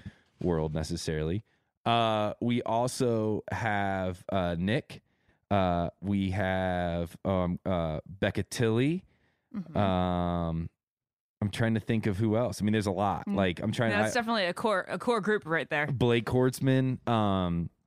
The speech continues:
Speaker 2: Mm-hmm.
Speaker 1: he was in Denver. I just went to his D J set Saturday night. I'll tell you about that in a second. Uh, but yeah, that, that, I, there's a lot more. I'm not naming 'em all, but there is a lot. Uh, we
Speaker 2: No, okay. Th-, those were the expected ones. Those are definitely
Speaker 1: Yeah.
Speaker 2: top of the list expected for me.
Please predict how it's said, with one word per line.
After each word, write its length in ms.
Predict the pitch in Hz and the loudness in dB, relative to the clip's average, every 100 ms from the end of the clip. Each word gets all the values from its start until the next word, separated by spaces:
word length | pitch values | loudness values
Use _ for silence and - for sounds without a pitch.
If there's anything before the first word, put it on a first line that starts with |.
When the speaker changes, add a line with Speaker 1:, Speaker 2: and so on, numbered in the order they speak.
| _ | _
Speaker 2:
Mm-hmm. 440 | 185 180 170 175 104 | -2 0 0 0 0
Speaker 1:
he 40 | |
was 120 | 98 | 2
in 100 | 98 | 0
Denver. 300 | 92 101 95 | 0 0 2
I 80 | 95 | 0
just 160 | 80 - | 0 -4
went 100 | 85 | 0
to 60 | |
his 140 | 87 76 | 0 0
D 160 | 87 | -2
J 180 | 82 87 | 0 -2
set 300 | 82 92 85 | 0 -2 -2
Saturday 340 | - 85 82 80 | -2 -2 -2 -2
night. 360 | 80 80 78 - _ _ - | -2 -4 -6 -12 _ _ -2
I'll 200 | 90 87 | 0 0
tell 160 | - 80 | 0 -2
you 40 | |
about 200 | 73 78 | -2 -2
that 100 | 80 | -2
in 60 | 69 | -4
a 40 | |
second. 340 | - 78 80 - - _ - | -4 -2 -4 -6 -16 _ -6
Uh, 520 | - 127 123 104 92 - | 0 4 4 2 0 -4
but 260 | - 117 170 | -10 0 2
yeah, 240 | 202 147 | 4 0
that, 240 | 95 139 - | 0 -2 0
that, 180 | 151 - - - | -2 -2 -4 -6
I, 40 | - | 0
there's 220 | 147 127 | 2 2
a 60 | |
lot 200 | 117 107 | 2 2
more. 240 | 90 87 80 | 2 0 0
I'm 160 | 80 | 0
not 200 | 98 98 | 0 0
naming 260 | 90 85 82 | 0 0 0
'em 100 | 80 | -2
all, 200 | 80 73 | -2 -2
but 100 | - | -2
there 120 | 123 117 | 0 0
is 80 | 92 | 0
a 60 | |
lot. 260 | 78 69 - _ | -4 -8 -12 _
Uh, 220 | 101 95 92 | 0 2 2
we 60 | |
Speaker 2:
No, 180 | 247 190 | 4 4
okay. 200 | 220 185 | 2 2
Th-, 240 | 185 254 285 | 2 0 0
those 180 | 349 370 | 0 0
were 120 | 359 | -2
the 120 | 285 | -2
expected 520 | 247 - 202 190 185 | -4 -2 -2 -2 -6
ones. 360 | 147 - 190 - | -4 -4 -4 -6
Those 160 | 214 233 | -2 0
are 80 | 233 | 2
definitely 540 | 233 220 233 208 185 | 0 0 0 0 0
Speaker 1:
Yeah. 40 | 175 | -2
Speaker 2:
top 240 | 233 190 | 0 0
of 40 | 185 | 0
the 80 | |
list 220 | 190 170 180 | -2 -2 -4
expected 500 | 165 175 165 160 165 | -6 -4 -4 -6 -6
for 100 | 139 | -10
me. 220 | 82 | -8